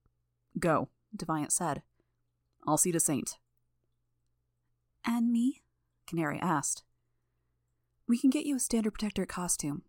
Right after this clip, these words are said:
spider silk," Narwhal said. "Durable, flexible, no frills, nothing fancy, but it'll be better than nothing." Canary frowned. "What?" Narwhal asked. "Just skin-tight suits."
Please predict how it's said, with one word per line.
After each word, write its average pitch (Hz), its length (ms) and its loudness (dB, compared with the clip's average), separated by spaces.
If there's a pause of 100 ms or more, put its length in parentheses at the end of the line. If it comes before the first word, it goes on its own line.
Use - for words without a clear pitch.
spider 190 340 0
silk," - 400 -8 (400)
Narwhal 160 400 0
said. 160 340 0 (880)
"Durable, 220 460 2 (100)
flexible, 196 600 -2 (280)
no 196 160 4
frills, 196 440 0
nothing 175 240 -2
fancy, 220 420 0
but 156 240 -2
it'll 175 160 -4
be 185 80 -2
better 190 260 0
than 175 120 -4
nothing." 180 360 -4 (1400)
Canary 165 260 -4
frowned. 175 460 -2 (1120)
"What?" 214 300 0 (440)
Narwhal 160 340 2
asked. 170 380 0 (1040)
"Just - 320 -2 (480)
skin-tight - 500 -2
suits." - 480 -2